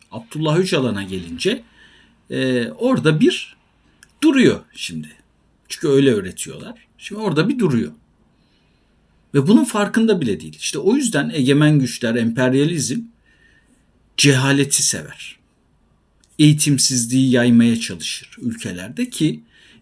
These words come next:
e, insan, bu insanları istediği gibi yönlendirebilir. Yani bunlar farkında bile değil. Yani bir, bir durup da düşünmez bile.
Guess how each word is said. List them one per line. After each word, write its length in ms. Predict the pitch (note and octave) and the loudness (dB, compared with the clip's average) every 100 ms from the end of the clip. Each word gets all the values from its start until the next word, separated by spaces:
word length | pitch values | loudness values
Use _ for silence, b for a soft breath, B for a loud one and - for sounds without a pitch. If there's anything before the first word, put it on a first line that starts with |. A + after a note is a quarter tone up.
| - | -4
e, 460 | C3 A#2+ A2+ G#2 | 0 0 0 -6
insan, 640 | G#2+ E3 D#3+ D3 - B2 A#2+ | -8 -4 0 0 -2 -2 4
bu 300 | F#3+ G3+ B2 | 4 4 0
insanları 880 | C3 A2+ - G2+ G2 G2 B2+ A3+ - b b - | -2 0 -2 -4 -6 -8 -8 -8 -10 b b -2
istediği 540 | - - C3 D3 F#3 | 0 2 0 2 2
gibi 220 | D#3 A#2+ | 2 0
yönlendirebilir. 880 | B2+ A#2+ A2 G#2+ G2+ G2 F#2+ E2+ E2 A#2+ | 4 2 2 -4 -6 -6 -8 -10 -14 -6
Yani 200 | A#2 A#2 | -2 0
bunlar 280 | D3 D#3 D#3 | 2 0 0
farkında 580 | A#2+ B2 - D#3+ D#3 | -4 -2 -2 0 0
bile 240 | A2+ F#2+ - | -2 -8 -10
değil. 120 | - | -12
Yani 300 | A#2 C3 A2+ | -4 0 0
bir, 60 | A#2+ | -2
bir 380 | A#2+ A2+ D#3 G#3 | -8 -4 -2 2
durup 340 | F#3+ G3+ G3 | 2 0 0
da 140 | D3+ D3 | -2 0
düşünmez 600 | D3 F#3+ F3 E3 C3+ A#2 | 0 2 2 2 -2 -4
bile. 240 | F2+ D#2+ | -10 -12